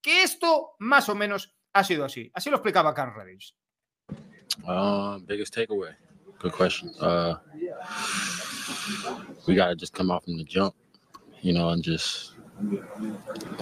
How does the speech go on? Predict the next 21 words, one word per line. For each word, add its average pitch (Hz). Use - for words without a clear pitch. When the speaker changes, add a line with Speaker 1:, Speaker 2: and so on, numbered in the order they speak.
Speaker 2:
play 107
to -
the 92
best 98
of 92
our 87
ability, 95
play 95
with 90
energy. 95
Um, 82
obviously, 107
we 104
got 104
the 82
win, 92
so 82
that's 87
all 80
good, 85
but 76